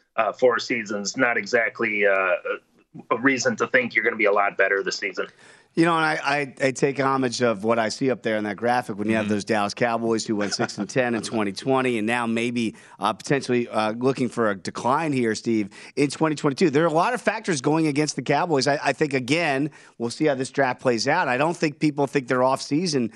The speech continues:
Speaker 2: has been particularly good as well. Nobody's repeated in the N F C East, I believe, since two thousand and four, which is a ridiculous stat in and of itself.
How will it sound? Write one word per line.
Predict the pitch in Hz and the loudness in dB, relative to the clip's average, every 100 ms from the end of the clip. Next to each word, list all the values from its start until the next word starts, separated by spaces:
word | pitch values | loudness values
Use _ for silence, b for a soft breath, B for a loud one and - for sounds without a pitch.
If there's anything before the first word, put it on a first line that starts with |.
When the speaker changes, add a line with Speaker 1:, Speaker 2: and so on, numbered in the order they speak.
| B B | B B
Speaker 2:
has | 127 | -2
been | 127 135 | 2 0
particularly | 117 - 151 139 123 | 0 -2 0 0 2
good | 139 135 | 2 2
as | 110 | 0
well. | 131 143 127 | 2 2 4
Nobody's | 147 190 151 | 4 4 2
repeated | 139 - 180 165 135 - B B | 0 0 0 0 0 -4 B B
in | 139 139 | 2 2
the | 139 | 2
N | 147 | 2
F | 143 | 0
C | - | -2
East, | 135 135 151 135 | -4 -2 -2 0
I | 117 | -2
believe, | 104 151 | 0 0
since | - 120 | 0 -10
two | - 233 | -6 -2
thousand | 202 151 113 | 0 -2 -4
and | 101 | -8
four, | - - 175 135 | -8 -2 2 2
which | 123 107 | 2 -2
is | 113 | -4
a | 110 | -4
ridiculous | 113 135 147 131 113 | -2 -2 -2 0 -2
stat | - - 120 110 - B B - | -2 0 0 0 -6 B B 0
in | 156 | 2
and | 143 | 2
of | 123 | 0
itself. | 117 - 160 139 117 - - | -2 0 2 4 2 -2 -20